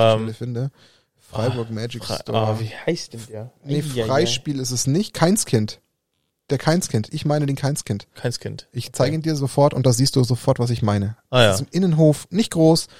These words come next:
Speaker 2: riesengroße, schöne Fensterfronten. Ah, das hat einen Charme.
Speaker 1: Ja,
Speaker 2: Ideal.
Speaker 1: das ist gut.
Speaker 2: Genau, also das ist für
Speaker 1: Definitiv.
Speaker 2: mich, wo ich sag, Hammer. Genau das Richtige.
Speaker 1: Okay.
Speaker 2: So ein bisschen drumherum, Einkaufszone, Menschen, die so ein bisschen durchbummeln, nicht,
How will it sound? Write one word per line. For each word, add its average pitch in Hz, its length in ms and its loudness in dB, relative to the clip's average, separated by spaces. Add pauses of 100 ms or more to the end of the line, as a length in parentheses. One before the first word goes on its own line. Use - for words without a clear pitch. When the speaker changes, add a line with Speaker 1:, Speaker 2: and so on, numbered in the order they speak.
(320)
Speaker 2:
riesengroße, 165 560 2
schöne 143 240 4
Fensterfronten. 127 920 0 (120)
Ah, 117 120 -2
das 107 160 -4
hat - 120 -4
einen 110 140 0
Charme. 151 500 2 (260)
Speaker 1:
Ja, 117 300 0
Speaker 2:
Ideal. 151 400 0
Speaker 1:
das 117 100 -4
ist 113 120 -10
gut. 113 220 -12 (200)
Speaker 2:
Genau, 135 160 4
also - 180 0
das - 100 2
ist 262 120 0
für - 60 -2
Speaker 1:
Definitiv. 185 200 0
Speaker 2:
mich, - 60 -8
wo 160 80 -2
ich 147 120 -4
sag, 139 260 0 (260)
Hammer. 131 400 -2 (300)
Genau 202 260 6
das 302 200 -2
Richtige. 127 320 0
Speaker 1:
Okay. 170 60 -6 (280)
Speaker 2:
So - 140 0
ein 139 80 6
bisschen 180 400 4
drumherum, 139 680 4 (200)
Einkaufszone, 147 800 0
Menschen, 131 320 0
die 123 60 2
so 123 80 0
ein 120 40 0
bisschen 127 260 2
durchbummeln, 247 640 0 (100)
nicht, 156 260 -18